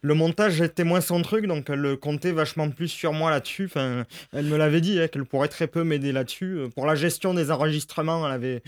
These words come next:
un peu été formée, puis c'est quand même moins complexe, mais c'est sûr que pour le montage, quand on s'y est pas attelé, euh,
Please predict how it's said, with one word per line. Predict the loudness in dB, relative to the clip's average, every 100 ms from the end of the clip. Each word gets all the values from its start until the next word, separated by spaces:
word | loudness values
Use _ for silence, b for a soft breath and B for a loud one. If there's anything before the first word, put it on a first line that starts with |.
| -16 B
un | -2 0
peu | 2
été | 2 2
formée, | 0 0 2 2 0
puis | -4 -8 -8 B B
c'est | -10 -4
quand | 0
même | 2
moins | 4 2
complexe, | 2 0 2 0 0
mais | -2 -2
c'est | -4 -6
sûr | -4 -4
que | -4
pour | -2 0
le | 2
montage, | 2 2 2 0
quand | -2 -6 -4
on | -4 -4 -6 B B B
s'y | -4 0
est | 2
pas | 4 6
attelé, | 6 2 0 4 4 4
euh, | 2 0